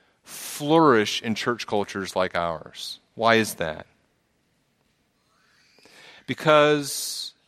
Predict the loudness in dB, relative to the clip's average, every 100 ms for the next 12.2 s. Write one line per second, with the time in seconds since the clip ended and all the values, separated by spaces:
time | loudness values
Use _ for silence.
0 | _ _ _ -2 -2 -2 0 2 2 0
1 | -8 -8 -4 -2 -2 -2 0 2 2 2
2 | 2 2 -4 -6 0 2 2 -2 -2 -2
3 | -2 -4 -2 -4 -6 -10 -10 -8 -6 -6
4 | -4 -4 -2 0 2 2 0 -4 -10 -10
5 | -10 -2 0 0 0 2 2 2 -4 -2
6 | -2 -2 -4 -6 _ -8 0 2 4 2
7 | 0 -2 -4 -6 -12 -20 -18 -18 -18 _
8 | _ _ _ _ _ _ _ _ _ _
9 | _ _ _ _ _ -10 6 8 8 6
10 | -4 2 4 6 4 6 4 4 2 2
11 | 2 6 8 8 6 4 4 2 0 2
12 | 4 4